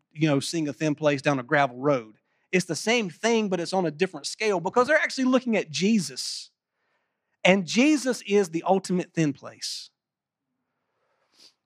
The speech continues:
Because Jesus is the ultimate expression of God's essence. Again, if beauty is an expression of God's essence,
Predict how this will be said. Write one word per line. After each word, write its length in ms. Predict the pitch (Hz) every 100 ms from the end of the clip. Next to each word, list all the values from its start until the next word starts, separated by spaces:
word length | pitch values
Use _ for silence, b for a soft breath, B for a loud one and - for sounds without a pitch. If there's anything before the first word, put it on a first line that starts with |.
| _ _ _ _ _ - _
Because 380 | 175 202 202 180
Jesus 600 | 151 233 294 233 254 - -
is 580 | 226 214 202 196 - _
the 120 | - -
ultimate 540 | 202 220 226 220 202
expression 1000 | 156 - - - 247 285 - 214 190 214 - -
of 120 | 165
God's 300 | 180 180 170
essence. 420 | 185 196 190 156 151
Again, 460 | 151 185 208 165 147
if 220 | 170 165 _ _ - 143
beauty 560 | 180 214 240 226 214
is 340 | 202 180 170 156
an 140 | 143
expression 720 | 131 - - 208 214 - 190
of 120 | 160
God's 320 | 156 170 151 - -
essence, 560 | 190 180 127 120 -